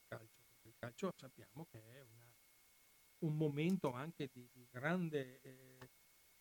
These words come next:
come ripeto, di grande risvolto sociale, non è soltanto un, eh, i famosi undici con, in pantaloncini che rincorrono una palla.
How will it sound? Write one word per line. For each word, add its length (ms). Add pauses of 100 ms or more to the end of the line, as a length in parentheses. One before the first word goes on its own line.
(200)
come 140
ripeto, 320
di 140
grande 260
risvolto 420
sociale, 640
non 140
è 40
soltanto 540
un, 180
eh, 920
i 80
famosi 560
undici 500
con, 160 (300)
in 100
pantaloncini 880
che 120
rincorrono 520
una 160
palla. 340